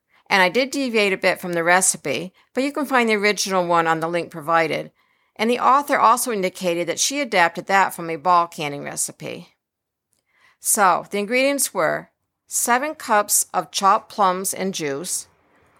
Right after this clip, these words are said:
one cup of diced onions, which I already had in my freezer, one and a half cups of brown sugar, one cup of white sugar, one tablespoon dry mustard,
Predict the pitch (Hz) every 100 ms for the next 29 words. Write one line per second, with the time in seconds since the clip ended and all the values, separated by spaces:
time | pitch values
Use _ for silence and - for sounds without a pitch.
0 | _ 185 214 277 - 262 254 240 202 202
1 | 202 - 185 170 160 175 - 226 247 277
2 | 269 226 220 185 170 165 - 165 139 156
3 | 175 _ _ _ _ _ _ _ 190 220
4 | 285 302 294 294 233 220 - 196 190 190
5 | 202 - 151 147 175 - _ _ _ _
6 | _ - 190 262 285 262 247 196 190 196
7 | 208 - 165 156 156 220 _ _ _ _
8 | _ _ 190 254 277 262 247 247 - 220
9 | 214 185 180 202 160 156 - 156 170